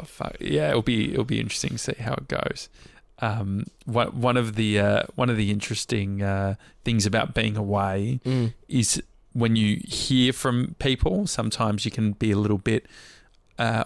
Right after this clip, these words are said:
Speaker 1: on edge. So, for instance, if you, if
Speaker 2: Ah.
Speaker 1: someone's looking after something, or you,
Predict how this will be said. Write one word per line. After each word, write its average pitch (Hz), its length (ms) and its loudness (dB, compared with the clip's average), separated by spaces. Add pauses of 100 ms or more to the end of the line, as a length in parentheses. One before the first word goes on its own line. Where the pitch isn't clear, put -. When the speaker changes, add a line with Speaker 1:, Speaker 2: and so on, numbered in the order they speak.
Speaker 1:
on 117 220 0
edge. 127 680 0
So, 117 200 0
for - 160 -2
instance, 101 360 0
if - 220 -2
you, 113 140 2
if - 180 -4
Speaker 2:
Ah. 104 300 0
Speaker 1:
someone's 104 280 2
looking 117 280 0
after 135 360 2
something, 123 680 2
or 101 220 4
you, 113 180 -2